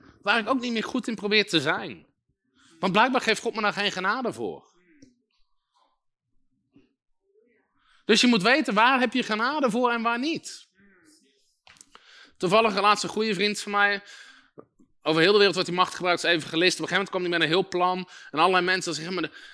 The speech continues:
mensen gaven me altijd het verwijt, "Ja, maar wat jij doet is vuurwerk. Je doet ergens een grote campagne, maar er is geen follow-up, geen ke-, kerkplan." Op een gegeven moment had hij een heel plan om huisgemeentes te stichten daarna. Hij was helemaal enthousiast met zijn visie en hij kwam het aan mij presenteren.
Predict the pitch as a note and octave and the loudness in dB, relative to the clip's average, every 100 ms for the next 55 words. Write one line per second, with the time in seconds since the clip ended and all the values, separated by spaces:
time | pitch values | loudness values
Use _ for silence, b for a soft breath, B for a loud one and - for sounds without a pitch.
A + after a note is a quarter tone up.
0 | B B - F#3+ A3 G#3 G3+ F#3 G3+ G3+ | B B -4 0 0 2 2 2 0 -2
1 | D#3+ C#3+ F3 F#3+ G3+ G3 F#3+ F3+ D#3+ F3+ | -4 -4 2 2 2 0 -2 -2 0 0
2 | G#3 F#3 - - A#3 A3 F#3+ D3 - D#3 | 0 -2 -6 -2 0 2 4 2 2 -2
3 | F#3+ D3+ D#3 G3 G#3 - F3 - F#3+ F#3 | -2 -2 -4 0 0 -2 -6 0 0 0
4 | E3 D3 - F#3+ - G3 F#3+ F3 F#3+ F#3 | -4 -4 -6 -8 -4 -2 -4 -6 -10 -8
5 | G3 F3+ B B - G3+ F#3+ F3+ F3 F3 | -6 -8 B B -4 0 0 0 -4 -2
6 | F3+ E3 D#3 D#3+ G#3 - G3 G3 F3+ B2+ | -4 -4 -2 2 2 0 0 0 -2 -2
7 | F3+ F#3+ - F#3+ G3 F#3+ F3 - F3 - | 0 0 -4 -4 -4 -4 -6 -6 -4 -2
8 | G3 - F#3+ F#3 F#3 F#3 F#3 - - - | -2 -2 -2 -2 0 0 0 -4 -16 -8
9 | D3 E3+ G3 F3 F#3+ F3 F3 F#3 - F3 | -4 -2 -2 -2 -2 0 2 0 0 -6
10 | - C#3 - G3 F#3+ E3 F#3 F3+ F3+ F3 | -6 -4 -2 -2 -2 -4 -4 -6 -2 2
11 | F3 F3+ F3 D#3+ D#3+ F3+ F3+ E3+ | 2 2 0 0 -2 0 0 -2